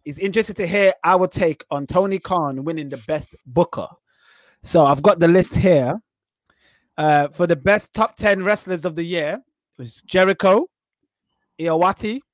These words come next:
Roman Reigns, Shizukai, Bayley, Drew McIntyre, Kota Ibushi,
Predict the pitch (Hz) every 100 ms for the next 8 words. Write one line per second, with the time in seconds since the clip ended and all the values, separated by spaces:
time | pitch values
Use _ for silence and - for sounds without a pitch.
0 | _ _ _ _ _ 139 170 180 175 170
1 | 190 226 339 - - _ _ _ _ _
2 | 170 170 208 208 208 247 330 _ _ _
3 | _ _ _ 123 196 208 208 233 269 _
4 | _ _ _ _ 120 139 220 202 208 208
5 | 180 202 196 220 269 _ _ _ - 190
6 | 190 170 160 214 208 220 226